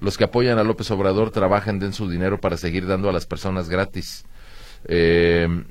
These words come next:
y dice que se compran las personas.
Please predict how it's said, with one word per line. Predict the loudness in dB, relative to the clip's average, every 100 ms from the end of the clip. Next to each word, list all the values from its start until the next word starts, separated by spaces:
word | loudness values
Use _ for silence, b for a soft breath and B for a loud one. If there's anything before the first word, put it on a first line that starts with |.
| -14 -14 -14 -8
y | -2 0
dice | 0 0
que | -2
se | -2 -2
compran | 0 2 2 0
las | -2
personas. | -4 -4 0 0 0 -6